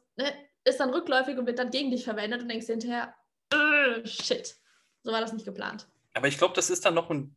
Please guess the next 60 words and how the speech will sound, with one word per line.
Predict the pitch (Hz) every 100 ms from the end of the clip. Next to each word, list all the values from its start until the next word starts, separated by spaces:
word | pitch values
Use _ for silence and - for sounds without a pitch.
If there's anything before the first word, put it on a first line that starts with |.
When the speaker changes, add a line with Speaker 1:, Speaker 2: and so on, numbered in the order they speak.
| _
Speaker 2:
Ta-, | - 139 139
Zacken | - 196 220
schlimmer. | - 151 190 240
Also | -
ich | -
glaub, | 127
das | - -
haben | 120
auch | 113 -
andere | 131 165
gehabt, | 127 127 -
wenn | 120
du | 123
jetzt | 120 -
zum | 117
Beispiel | 113 -
eine | 117
Person, | 120 117 147
die | 135
du | 120
nicht | 127 143
magst, | 127 123 113 - _ _ -
vor | 120
dir | 117
steht | - 110 - - - - - - -
und |
die | 117
versuchst | 120 131 196
du | -
halt | 143
mit | 139 131
Argumentation | 131 131 123 113 - 139 170
über | 120 110
so | 120
ein | 113
Thema | 127 120 113
f-, | - - - _
fertig | - 139 160 -
zu | -
machen, | 110 107 104
ne? | 110 160 - _ - _
Unterbewusst | 175 208 185 127 110 117 - 127
würdest | 117
du | 107
sie | 107
ja | 107
fertig | 107 107 104 -
machen, | 101 104
ne? | 110 156 254 _ _ _ _ - -
Aber | - 127
wenn | 135
du | 165
dann | 120
merkst, | 120 - - - _ -
die, | 143
die | 139
Speaker 1:
Ist | - 131 -
doch |
Speaker 2:
Person, | 320
Speaker 1:
so. | 285 269